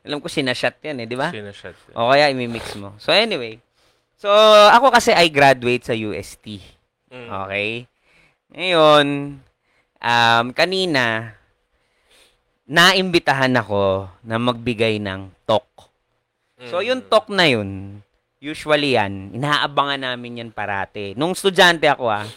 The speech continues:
Speaker 1: inaabangan namin yan parate. Kasi, ano yan, during cfad week or yung college week.
Speaker 2: Ah.
Speaker 1: Yun. So, lahat ng mga estudyante, well, ah, invited yung buong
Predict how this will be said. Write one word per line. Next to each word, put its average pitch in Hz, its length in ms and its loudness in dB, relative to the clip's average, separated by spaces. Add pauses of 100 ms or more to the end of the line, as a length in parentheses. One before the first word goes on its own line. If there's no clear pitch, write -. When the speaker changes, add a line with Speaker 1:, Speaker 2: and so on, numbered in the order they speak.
(500)
Speaker 1:
inaabangan 127 560 0
namin 107 320 -4
yan 104 100 -12
parate. 95 600 -10
Kasi, 110 560 -2 (420)
ano 123 180 -8
yan, 131 280 -2
during 156 420 0
cfad 151 600 0
week 104 280 -14
or 123 160 -4
yung 151 180 -6
college 117 600 -8
week. - 160 -20
Speaker 2:
Ah. 92 400 -8 (480)
Speaker 1:
Yun. 80 340 -20
So, 156 220 -4
lahat 175 320 2
ng 202 160 -6
mga 196 260 2
estudyante, 147 800 0 (1040)
well, 156 440 0 (120)
ah, 151 180 2
invited 185 520 2
yung 170 160 -2
buong 156 340 -4